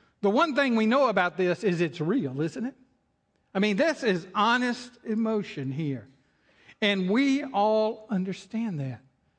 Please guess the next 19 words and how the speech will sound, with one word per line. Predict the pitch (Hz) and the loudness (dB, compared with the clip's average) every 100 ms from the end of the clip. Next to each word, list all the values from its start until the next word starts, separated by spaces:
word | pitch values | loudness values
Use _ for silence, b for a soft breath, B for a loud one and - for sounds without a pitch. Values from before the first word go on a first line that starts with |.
| _ _ - | _ _ -4
because | 233 233 220 214 | -2 0 0 0
we | 202 233 233 | -2 0 0
have | - 208 196 | -2 -4 -2
been | 220 202 | -2 -2
there. | 135 120 - _ _ _ _ _ _ _ - | -4 -6 -12 _ _ _ _ _ _ _ -2
Even | 240 311 285 | 2 4 4
when | 277 | 4
our | 285 277 | 4 2
hearts | 240 202 233 240 - | 2 2 2 2 -2
are | 233 | 0
breaking, | 220 240 214 233 226 | 2 2 2 2 2
even | 240 247 | 2 2
when | 240 240 | 2 2
we | 233 | 2
have | 214 226 | 2 2
that | 226 220 | 2 2
desire | 214 180 220 233 226 220 | 2 2 2 4 2 0
to | 220 208 | 0 0
escape, | - - 226 226 220 | 0 -2 2 2 0